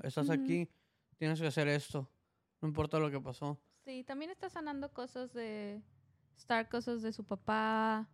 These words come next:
Speaker 1: Sí.
Speaker 2: O sea, cosas muy lindas.
Speaker 1: La Fern, nos estamos dando cuenta con eso de que qué le enseñó,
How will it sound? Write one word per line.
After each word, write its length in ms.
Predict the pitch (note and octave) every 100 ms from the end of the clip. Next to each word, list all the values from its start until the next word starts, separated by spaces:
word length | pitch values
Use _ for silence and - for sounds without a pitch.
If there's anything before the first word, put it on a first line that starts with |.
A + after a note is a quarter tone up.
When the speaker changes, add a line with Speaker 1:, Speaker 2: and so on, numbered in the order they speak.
| -
Speaker 1:
Sí. 400 | - D3+ C#3 D3 - - _ _ _ _ -
Speaker 2:
O 100 | G#3+
sea, 220 | A3 G#3
cosas 280 | A#3 A3+ A#3+
muy 200 | A#3 A3+
lindas. 600 | A3 G#3 G#3 A#3 B3+ - _ - - _ _
Speaker 1:
La 180 | D3+ D3
Fern, 240 | - F#3+
nos 140 | B3 F3
estamos 260 | E3 E3+
dando 220 | F3+ F3+ E3+
cuenta 240 | F3 F3
con 160 | E3 D#3+
eso 200 | E3 E3
de 120 | D#3
que 120 | D3
qué 140 | -
le 140 | E3 F3+
enseñó, 600 | F3+ C#3+ C3 D3 G3